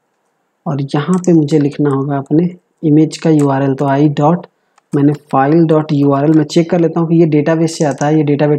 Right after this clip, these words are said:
का attribute होता है database का। देखेंगे file के नाम से, तो सही लिखा है मैंने, आई डॉट फ़ाइल डॉट यू आर एल। तो ये पूरा यूआरएल जाएगा और हमारा data fetch होके आएगा। ठीक है, तो मैंने save करवा लिया और करेंगे refresh।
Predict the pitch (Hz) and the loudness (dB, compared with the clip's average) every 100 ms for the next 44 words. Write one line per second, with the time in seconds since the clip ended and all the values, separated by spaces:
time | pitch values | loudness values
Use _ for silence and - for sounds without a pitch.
0 | - 143 139 156 156 160 143 139 135 135 | -2 -6 -4 0 0 0 -4 -4 -4 -4
1 | 139 135 131 - 170 - _ _ _ _ | -4 -4 -6 -8 -10 -12 _ _ _ _
2 | _ - 147 139 156 156 139 147 139 139 | _ -8 -6 0 0 0 0 0 0 0
3 | 135 127 - 127 - - - - 147 151 | -2 -4 -6 -10 -12 -20 -12 -4 -2 -2
4 | 147 147 147 156 147 139 156 156 - 143 | -2 -2 0 0 0 0 -2 -4 -6 -2
5 | 147 160 160 147 139 135 135 135 - _ | 0 0 -2 -4 -2 -2 -4 -6 -16 _
6 | _ - 156 147 151 160 151 147 143 170 | _ -4 -2 0 2 2 2 2 2 2
7 | 156 139 139 170 - - - - 143 143 | 2 -2 -4 -8 -10 -20 -14 -6 -4 -2
8 | 143 160 147 143 165 147 135 139 127 131 | -2 -2 -2 -2 -2 -2 -2 -4 -4 -2
9 | 127 131 - _ _ _ _ _ - 165 | -2 -4 -8 _ _ _ _ _ -6 -2
10 | 170 160 147 143 151 156 - 156 151 151 | -2 0 -2 -2 -2 -2 -2 -2 0 2
11 | 151 175 180 - - - - 139 143 143 | 2 0 -4 -14 -20 -18 -10 -8 -8 -8
12 | 135 135 139 180 180 _ _ _ - - | -6 -4 -4 -6 -8 _ _ _ -20 -20
13 | - _ _ _ _ _ _ 170 147 135 | -20 _ _ _ _ _ _ -6 -4 -4
14 | 147 135 131 - | -2 -4 -4 -10